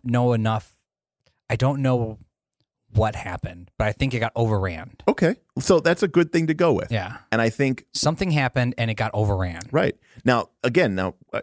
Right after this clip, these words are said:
Speaker 2: we don't have to create more than we must, but remember I said before, I think answering these questions is tremendously
Speaker 1: Mm-hmm.
Speaker 2: valuable because it's really gonna help you when you're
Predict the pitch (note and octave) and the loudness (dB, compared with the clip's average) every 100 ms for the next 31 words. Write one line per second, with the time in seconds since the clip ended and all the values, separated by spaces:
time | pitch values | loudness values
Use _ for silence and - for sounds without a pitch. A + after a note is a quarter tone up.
0 | - - D3 D3+ - C3+ A2 G#2+ F#2 F2+ | -8 -4 -2 -2 -2 0 0 0 0 0
1 | B2+ A2 - - A2+ G#2+ C#3 C#3 A#2+ D3+ | 0 -2 -2 -2 -2 0 0 2 0 0
2 | D3+ A#2 - C#3+ - - C#3+ E3 D#3+ - | -2 -2 -2 -2 -2 -4 -6 -6 -6 -4
3 | G#2 A2 C3 G#2 G2 - A2 A#2 - D#2+ | -4 -4 -2 -2 -2 -4 -4 -4 -6 -8
4 | D#2+ _ _ A2 G2 - A#2+ A2+ A#2 C#3+ | -10 _ _ -4 -4 0 2 4 4 2
5 | B2+ A#2 F#2+ G2+ F2 F2 D#2+ D#2+ - - | 0 0 2 2 2 0 -2 -6 -10 -18
6 | _ A2 A2 A2+ G#2 A2+ D3+ D#3+ D3 A#2 | _ -2 0 -2 0 2 4 4 2 0
7 | A2+ B2 C3 G#2+ G#2 G2+ F#2+ - _ F#2+ | 0 0 0 0 2 2 0 -6 _ 0
8 | G2 A2 A2 | 2 4 2